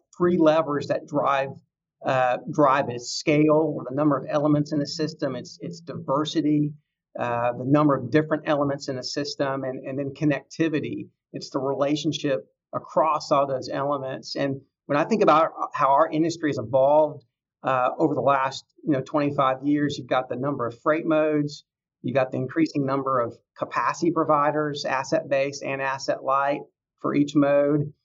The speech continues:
And then you got all the different ways that, that we're connecting. Um, you roll in the, uh, increasing number of what I call, uh,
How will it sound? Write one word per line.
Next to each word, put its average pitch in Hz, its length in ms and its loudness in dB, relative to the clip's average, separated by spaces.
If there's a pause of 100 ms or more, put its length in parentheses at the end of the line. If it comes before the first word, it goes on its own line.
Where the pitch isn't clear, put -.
(180)
And 139 100 2
then 147 80 6
you - 0 -
got 143 160 4
all 165 160 4
the 180 160 0
different 175 220 -2
ways 156 500 4
that, 131 280 0 (100)
that 139 180 0
we're 135 120 -8
connecting. 139 840 -4 (500)
Um, 131 300 0
you 147 120 4
roll 156 340 4
in 156 500 4
the, 131 300 -8
uh, 117 220 -2 (260)
increasing 156 600 4
number 147 360 2
of 120 180 -2
what 131 140 0
I 139 60 0
call, 135 440 2
uh, 65 140 -2